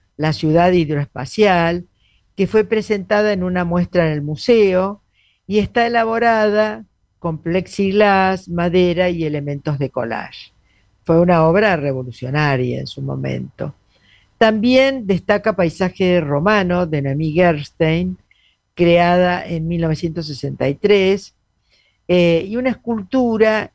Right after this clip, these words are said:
que utiliza malla de aluminio y bronce fundido, destacada, destacando, eh,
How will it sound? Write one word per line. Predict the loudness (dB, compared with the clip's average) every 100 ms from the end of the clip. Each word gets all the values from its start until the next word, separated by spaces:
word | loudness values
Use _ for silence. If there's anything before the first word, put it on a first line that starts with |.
| _ _ _
que | -10
utiliza | -6 -2 -2 -2 0 -2
malla | 0 0 2 2 4
de |
aluminio | 2 2 -2 -4 -2 -2 -2
y |
bronce | 0 0 0 -6
fundido, | -8 -8 -4 -2 -2 2 2 2 -4 _ _ _ _ -4
destacada, | -2 0 0 0 2 2 2 2 0 -4 -12 _ _ _ -6
destacando, | -4 0 0 2 2 2 0 2 2 0 -4
eh, | -6 -2 -2 0 -2 -2 -4 -6 -10